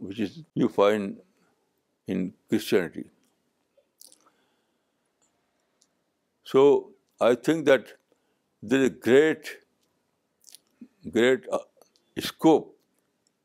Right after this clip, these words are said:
that we establish, uh, contact between Islam and Christianity.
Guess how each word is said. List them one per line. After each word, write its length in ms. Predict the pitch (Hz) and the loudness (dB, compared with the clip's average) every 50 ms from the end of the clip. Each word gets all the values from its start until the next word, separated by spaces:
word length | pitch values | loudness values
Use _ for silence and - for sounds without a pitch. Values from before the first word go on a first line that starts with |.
| _ _ _ _ _ _ _ - | _ _ _ _ _ _ _ 0
that 260 | 123 117 113 - - - | 0 0 0 0 -6 -12
we 320 | 90 95 135 147 151 143 | -4 0 2 4 4 4
establish, 680 | 120 - - - - 98 98 113 135 127 - - - _ _ _ _ _ _ _ _ _ _ _ _ _ _ _ _ _ _ _ _ _ _ _ _ _ _ _ _ _ _ _ _ _ _ _ _ - | 2 0 0 0 0 0 0 -2 -4 -4 -4 -10 -18 _ _ _ _ _ _ _ _ _ _ _ _ _ _ _ _ _ _ _ _ _ _ _ _ _ _ _ _ _ _ _ _ _ _ _ _ -2
uh, 340 | 85 90 90 87 87 87 85 85 - - - - _ _ _ _ _ _ _ _ _ _ _ _ _ _ _ _ _ _ _ _ _ _ _ - | 0 2 2 2 0 -2 -4 -10 -16 -20 -20 -20 _ _ _ _ _ _ _ _ _ _ _ _ _ _ _ _ _ _ _ _ _ _ _ -2
contact 580 | - 120 120 104 - - 139 139 135 - - - | 0 0 -2 -2 0 2 2 2 2 -2 -4 -6
between 480 | 107 - - - 104 95 90 87 - - _ _ _ _ _ _ _ _ _ _ _ _ _ _ _ _ _ _ _ _ _ _ _ _ _ _ _ - | -6 -4 -4 -4 -4 -4 -4 -6 -10 -12 _ _ _ _ _ _ _ _ _ _ _ _ _ _ _ _ _ _ _ _ _ _ _ _ _ _ _ -14
Islam 420 | - 104 - - 113 113 117 110 | -12 -8 -2 2 2 2 2 0
and 200 | 104 101 - - | -4 -6 -6 -4
Christianity. 580 | - 110 95 - - 107 98 85 - 82 71 | -4 -4 -4 -2 -2 -2 -2 -2 -4 -10 -14